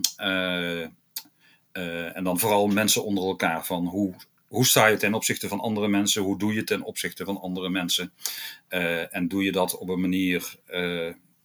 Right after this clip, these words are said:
die, eh, zowel jijzelf, eh, als andere mensen, eh, goed vinden? Eh, <clears throat> dus ethiek, eh, is in die zin ook een, zeg maar, een,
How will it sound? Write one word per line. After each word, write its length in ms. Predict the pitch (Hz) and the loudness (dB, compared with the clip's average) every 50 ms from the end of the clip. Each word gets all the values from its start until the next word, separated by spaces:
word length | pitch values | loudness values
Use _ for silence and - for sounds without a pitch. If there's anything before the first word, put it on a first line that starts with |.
| _ _ _ _ - - - - - - | _ _ _ _ -8 -8 -8 -12 -14 -6
die, 380 | 98 95 92 90 87 87 85 - | -2 0 2 2 2 0 -2 -6
eh, 260 | - 85 85 82 80 78 | -6 -6 -4 -4 -4 -4
zowel 320 | 78 - 95 90 90 90 85 | -4 -2 0 0 0 0 0
jijzelf, 760 | 87 95 87 82 - 110 104 110 110 - - - - - - - _ | 2 2 2 2 2 2 4 2 2 2 0 0 -2 -4 -6 -8 _
eh, 200 | 113 107 107 95 - | -2 0 0 -2 -2
als 220 | - 117 110 - - | -2 -2 -2 0 2
andere 260 | 131 131 131 123 117 | 4 4 4 4 4
mensen, 720 | 113 110 107 107 101 101 - 104 98 101 101 95 87 - | 2 2 2 2 2 2 2 2 2 2 0 0 -2 -4
eh, 420 | - 95 90 90 90 90 92 95 | -2 -2 0 0 0 -2 -4 -2
goed 200 | - - 135 - | 0 2 2 2
vinden? 380 | - 101 87 85 82 80 - - _ _ _ - - - - - - - - - - _ _ - | 2 2 0 0 -2 -6 -8 -10 _ _ _ -20 -18 -16 -16 -12 -10 -10 -12 -12 -14 _ _ -10
Eh, 340 | 95 90 90 90 87 87 85 85 - - _ _ _ - - - - - _ _ _ _ _ - | -8 -6 -4 -4 -6 -6 -8 -10 -14 -16 _ _ _ -16 -14 -14 -14 -14 _ _ _ _ _ 4
<clears throat> 260 | - 135 135 117 - - _ - - - - _ _ | 4 6 6 4 2 -4 _ -20 -20 -20 -20 _ _
dus 340 | 104 104 - - - - _ _ _ _ _ _ _ _ _ _ | 0 2 2 2 0 -4 _ _ _ _ _ _ _ _ _ _
ethiek, 580 | - 113 101 - - 135 131 131 - - - - - | -8 -6 -2 2 4 4 4 2 0 -4 -6 -6 -4
eh, 400 | 98 98 101 95 95 92 92 98 | 0 0 2 2 2 2 0 0
is 120 | 110 - | 0 0
in 80 | 123 107 | 2 2
die 100 | 107 101 | 2 2
zin 300 | - 110 101 98 104 - | 2 2 2 2 0 -2
ook 220 | - 101 92 - | -4 -4 -2 -2
een, 260 | 107 90 92 90 87 - | -2 -2 -2 -2 -6 -8
zeg 300 | - - - 101 90 - | -8 -4 -2 -2 -2 0
maar, 380 | 101 98 95 95 90 85 - - | -2 0 0 0 -2 -2 -4 -6
een, 240 | 90 87 87 - | -6 -6 -6 -6